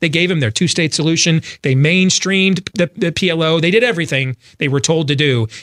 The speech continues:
and it didn't stop their kids from coming home from the Tel Aviv Mall in a box. So they had to accept reality for what it is,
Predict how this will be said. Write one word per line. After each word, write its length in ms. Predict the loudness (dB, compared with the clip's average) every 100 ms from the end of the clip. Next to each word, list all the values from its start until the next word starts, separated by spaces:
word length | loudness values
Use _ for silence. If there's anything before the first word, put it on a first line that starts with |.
| -4
and 120 | -2
it 60 | 0
didn't 180 | 0 -2
stop 340 | 0 -2 -4 _ -6
their 120 | -6
kids 300 | -2 -2 -2
from 180 | -2 -4
coming 220 | -2 0
home 160 | 0 -2
from 140 | -4
the 60 | -4
Tel 160 | -2
Aviv 280 | 0 0 0
Mall 260 | 0 -2 -4
in 80 | -8
a 40 |
box. 560 | -8 -8 -8 -4 -4 -4 _ _ _ _ _ _ _ _ _ _ _ _
So 100 | -2
they 100 | 0
had 220 | 0 -2
to 100 | -2
accept 340 | -2 0 -2 0
reality 580 | 0 0 -2 -4 -6 -10 _ _ _ _
for 100 | -4
what 220 | 0 2
it 80 | 2
is, 340 | 0 -2 -8